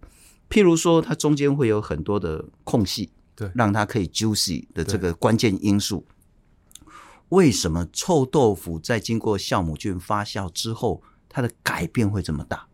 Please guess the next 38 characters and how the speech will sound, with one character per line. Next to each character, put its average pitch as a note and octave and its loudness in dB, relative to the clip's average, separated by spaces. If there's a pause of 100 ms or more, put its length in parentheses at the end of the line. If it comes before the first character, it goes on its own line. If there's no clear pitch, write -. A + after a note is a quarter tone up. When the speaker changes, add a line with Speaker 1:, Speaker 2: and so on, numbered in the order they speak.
Speaker 2:
我， A#2+ 4
我 A#2 6
觉 C3+ 4
得 D3 6
它 C3+ 0
还 A#2 4
是 G#2 -2
一 A2+ 2
群， D#2+ -4 (120)
一， D2+ -2
一 A#2+ 0
群 F2+ -2
微 E2 0
生 E2+ -4
物 E2 -6
达-， E2+ -4
Speaker 1:
嗯 - -2
哼。 - -4
Speaker 2:
达 E2 -2
成 D#2 -4
那 F2 -2
个， E2+ -6 (100)
嗯， E2+ -8 (920)
这 G#2 0
个 F#2+ 2
臭 F#2+ 2
豆 F2+ 0
腐 D#2+ -6
发 E2 -6
酵 D#2+ -6
的 D2 -8
过 F2+ -10
程。 - -12 (460)
好， E2+ -4
那， G#2 4 (220)
呃， F2+ 2
然 F2 -2
后， G2 2